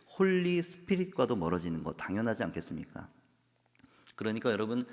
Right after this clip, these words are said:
성경을 멀리하고 있으면서 내가 지금 성령님과 동행하고 있다 말하는 것은 거짓입니다.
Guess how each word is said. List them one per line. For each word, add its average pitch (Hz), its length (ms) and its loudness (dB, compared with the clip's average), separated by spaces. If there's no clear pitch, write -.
성경을 165 560 0
멀리하고 120 500 2
있으면서 95 520 -4
내가 92 360 -4
지금 101 200 -8
성령님과 147 640 -2
동행하고 98 480 -2
있다 87 200 -4
말하는 78 360 -8
것은 113 360 -8
거짓입니다. 82 720 -8